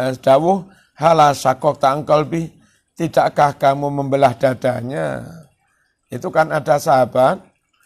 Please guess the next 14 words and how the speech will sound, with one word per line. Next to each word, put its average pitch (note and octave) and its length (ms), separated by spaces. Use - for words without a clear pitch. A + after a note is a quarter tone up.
gregeten C#3 800
orang D#3 400
kafir C#3+ 320
arep, C#3 320
arep C3+ 320
dipateni D#3 480
maca D#3+ 480
la C#3 240
ilaha C3+ 240
illallah, C#3 360
pateni F3 560
ae. D3 480
Nabi D3+ 400
marah-marah. C#3 800